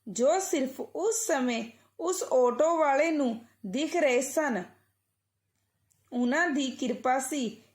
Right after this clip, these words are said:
ਤਾਂ ਹੀ ਉਹ ਆਟੋ ਵਾਲਾ ਮੇਰੇ ਕੋਲ ਆਇਆ। ਉਹ ਬਾਬਾ ਜੀ ਦੇ ਨਾਲ ਬੈਠ ਕੇ ਉਸ ਆਟੋ ਵਿੱਚ ਆਈ ਹੈ। ਇਸ ਗੱਲ ਤੋਂ ਉਹ ਬਹੁਤ ਜ਼ਿਆਦਾ,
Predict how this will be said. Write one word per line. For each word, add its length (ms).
ਤਾਂ 260
ਹੀ 280
ਉਹ 400
ਆਟੋ 400
ਵਾਲਾ 380
ਮੇਰੇ 400
ਕੋਲ 380
ਆਇਆ। 420
ਉਹ 380
ਬਾਬਾ 420
ਜੀ 200
ਦੇ 140
ਨਾਲ 420
ਬੈਠ 420
ਕੇ 220
ਉਸ 300
ਆਟੋ 500
ਵਿੱਚ 540
ਆਈ 400
ਹੈ। 440
ਇਸ 320
ਗੱਲ 360
ਤੋਂ 240
ਉਹ 240
ਬਹੁਤ 520
ਜ਼ਿਆਦਾ, 440